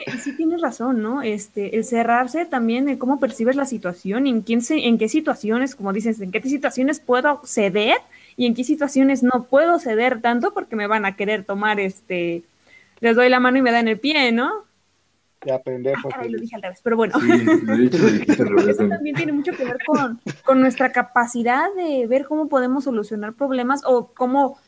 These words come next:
Speaker 1: tomar nuestro alrededor, o sea, lo llama, lo que, pues, normalmente se conoce como capacidad de resolución, ¿no? De, de qué,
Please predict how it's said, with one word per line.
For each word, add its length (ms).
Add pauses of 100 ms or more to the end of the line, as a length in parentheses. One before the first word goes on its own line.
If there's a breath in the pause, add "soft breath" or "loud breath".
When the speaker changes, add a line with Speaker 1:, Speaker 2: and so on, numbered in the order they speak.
(440)
Speaker 1:
tomar 460
nuestro 280
alrededor, 540
o 80
sea, 180
lo 140
llama, 360
lo 220
que, 220
pues, 300
normalmente 460
se 80
conoce 340
como 200
capacidad 500
de 120
resolución, 720
¿no? 180
De, 320
de 340
qué, 360